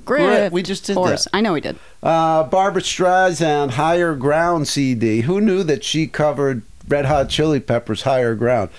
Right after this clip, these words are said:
Speaker 2: No, that was a
Speaker 1: <laughs>
Speaker 2: Stevie Wonder song. But anyway, uh, yeah, see, that C D is out the door. That wasn't such a great one, so I'll give you another
Speaker 1: Yeah,
Speaker 2: one.
Speaker 1: that's not really a kaboomski, I, I gotta say.
Speaker 2: Uh, Master Max Blast, just one of those random install this old software thing.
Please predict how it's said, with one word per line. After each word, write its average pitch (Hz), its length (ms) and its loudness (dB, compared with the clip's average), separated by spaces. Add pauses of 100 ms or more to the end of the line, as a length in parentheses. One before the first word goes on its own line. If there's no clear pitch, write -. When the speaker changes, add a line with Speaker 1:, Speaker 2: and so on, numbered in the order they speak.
(180)
Speaker 2:
No, 139 260 2
that 123 180 2
was 110 160 -4
a 220 100 4
Speaker 1:
<laughs> 311 100 0
Speaker 2:
Stevie 117 300 0
Wonder 113 280 -2
song. 98 220 -6 (300)
But 151 120 0
anyway, 165 440 2
uh, 151 160 4
yeah, 156 320 0 (160)
see, 143 340 -2
that 139 320 -2
C 143 220 -2
D 143 120 0
is 120 160 0
out 135 240 0
the 123 100 -4
door. 110 360 -2 (500)
That 175 140 2
wasn't 175 260 -2
such 165 220 -2
a 147 60 0
great 151 220 0
one, 156 180 0
so 156 100 0
I'll 139 80 2
give 135 160 0
you 139 80 2
another 139 300 0
Speaker 1:
Yeah, 180 100 2
Speaker 2:
one. 165 100 2
Speaker 1:
that's 156 140 -2
not 165 140 0
really 156 180 0
a 147 80 -2
kaboomski, 151 680 -2
I, 147 200 -4
I 156 40 -2
gotta 156 160 -4
say. 156 80 0
Speaker 2:
Uh, 156 320 2
Master 165 540 0
Max 160 400 0
Blast, 135 640 -2
just - 240 -4
one 143 160 0
of 131 80 0
those 123 400 0
random 127 720 0
install 123 680 0
this 113 220 -2
old 123 240 -2
software 113 640 -2
thing. 107 280 -2